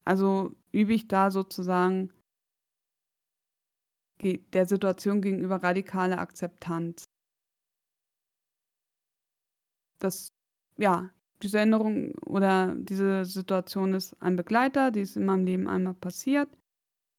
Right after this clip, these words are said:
Und das ist halt so. Die Zeit geht weiter, das ist mehr als verjährt. <laughs> Und es bringt halt nix, da weiter zu bohren.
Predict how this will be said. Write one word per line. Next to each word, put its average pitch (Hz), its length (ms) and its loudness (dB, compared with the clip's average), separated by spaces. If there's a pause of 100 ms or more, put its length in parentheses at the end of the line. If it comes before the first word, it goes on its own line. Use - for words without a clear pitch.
(1080)
Und 226 120 2
das 226 160 0
ist 220 180 -4
halt 185 180 0
so. 180 220 -2 (1000)
Die 190 80 -6
Zeit 208 300 0
geht 185 180 -4
weiter, 254 540 2 (240)
das 196 260 -8
ist - 280 -14 (140)
mehr 220 260 2
als 254 140 0
verjährt. 233 580 -4
<laughs> - 520 -2 (3000)
Und 214 160 2
es 226 160 -4
bringt 220 300 2
halt 214 160 0
nix, 202 200 -2
da 180 180 0
weiter 180 360 -2
zu 175 140 -10
bohren. 170 560 -8